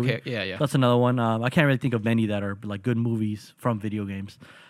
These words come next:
Speaker 1: Um, but today we're gonna be doing the opposite of that. So what we're doing is we're go-, talking about movies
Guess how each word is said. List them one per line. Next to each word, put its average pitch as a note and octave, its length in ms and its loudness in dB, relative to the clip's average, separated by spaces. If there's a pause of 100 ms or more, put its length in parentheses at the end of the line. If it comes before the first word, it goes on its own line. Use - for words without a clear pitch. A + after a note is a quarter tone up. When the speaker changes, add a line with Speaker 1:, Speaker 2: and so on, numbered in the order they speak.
(140)
Speaker 1:
Um, B2 340 2
but E3 220 6
today F#3+ 240 4
we're G3+ 100 6
gonna F#3+ 120 6
be F3 100 4
doing E3+ 180 4
the C3+ 160 0
opposite F#3 380 6
of B2+ 60 4
that. C3+ 260 4
So - 100 -4
what C#3+ 120 2
we're D3 160 6
doing E3 320 6
is C3+ 420 2 (540)
we're C#3+ 100 2
go-, C#3+ 140 4
talking D3+ 220 6
about C3+ 180 6
movies G#3 520 8